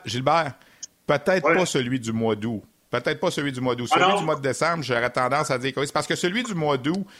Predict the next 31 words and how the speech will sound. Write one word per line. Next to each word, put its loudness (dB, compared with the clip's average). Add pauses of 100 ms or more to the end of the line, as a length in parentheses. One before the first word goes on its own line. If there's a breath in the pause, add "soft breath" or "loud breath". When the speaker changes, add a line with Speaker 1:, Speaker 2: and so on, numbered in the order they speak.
(180 loud breath)
Speaker 1:
ce -12
que 0
Hockey 0
Canada 0
va 2
essayer -4
de -10
faire, 0
c'est -4
de 0
ramener 0
les 0
mêmes -2
vingt-cinq -2
joueurs 0
qui -6
étaient -4
là 0
à 0
Noël -2
l'an -4
dernier. -4
Puis 4
Speaker 2:
Ah, 2
Speaker 1:
Roy 0
Speaker 2:
ok, 4
Speaker 1:
avait 2
été 0
Speaker 2:
ok, 0 (100)
ok. 0
Speaker 1:
retranché. -2